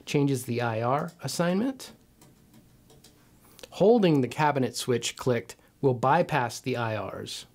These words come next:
You can also assign the four foot switches from the Soldano editor. One important thing to keep in mind is that foot switch number one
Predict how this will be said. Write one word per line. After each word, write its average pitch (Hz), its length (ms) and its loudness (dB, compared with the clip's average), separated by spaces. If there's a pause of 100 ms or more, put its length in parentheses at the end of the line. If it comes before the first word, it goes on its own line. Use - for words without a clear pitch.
(1120)
You 139 100 -2
can 147 100 4
also 139 280 2
assign 127 280 0
the 120 60 -2
four 135 200 -2
foot 151 280 -4
switches 160 420 -4 (220)
from 160 160 0
the 139 80 2
Soldano 135 580 -2
editor. 165 380 -2 (460)
One 190 180 4
important 220 420 2
thing 208 160 2
to - 100 -8
keep 196 220 -2
in 170 100 2
mind 160 380 2 (300)
is 147 180 -2
that 147 380 2
foot - 260 -2
switch - 240 -2
number 151 180 4
one 139 400 2